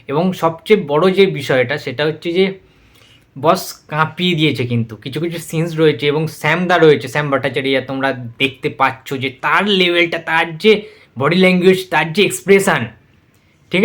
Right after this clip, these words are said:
আছে, দারুণ লাগছে। মানে ওরকমই একটা হওয়া উচিত ছিল। আমি এইটুখানি বলতে পারি, আবার প্রলয় যে ওয়েব সিরিজটা ছিল,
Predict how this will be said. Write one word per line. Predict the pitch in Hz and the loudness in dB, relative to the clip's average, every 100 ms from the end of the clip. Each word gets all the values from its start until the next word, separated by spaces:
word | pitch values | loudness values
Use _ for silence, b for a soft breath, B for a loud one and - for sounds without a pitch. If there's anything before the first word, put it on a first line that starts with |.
| 220 | 2
আছে, | 139 110 - 120 123 117 | 0 -10 -14 -16 -12 -2
দারুণ | 135 175 185 160 | 2 4 4 4
লাগছে। | 151 127 117 107 | 2 -2 -8 -8
মানে | 117 151 131 - _ _ _ | -4 -4 -6 -12 _ _ _
ওরকমই | 151 190 190 226 220 | 0 2 4 4 6
একটা | 214 175 131 | 4 2 2
হওয়া | 151 185 170 | 4 4 2
উচিত | 202 190 - | -4 -10 -4
ছিল। | 208 233 233 B B B _ - | 2 4 2 B B B _ -2
আমি | 185 214 | 4 4
এইটুখানি | 208 208 226 240 233 | 4 2 2 4 4
বলতে | 240 254 | 4 4
পারি, | 262 269 247 - b b b b b b b b _ _ _ _ - | 4 4 0 -4 b b b b b b b b _ _ _ _ -2
আবার | 160 208 233 - | 2 4 4 6
প্রলয় | 220 226 226 | 6 8 6
যে | 233 | 6
ওয়েব | 190 196 - | 6 6 2
সিরিজটা | 220 - 226 226 | -2 -2 -6 -4
ছিল, | 214 | -2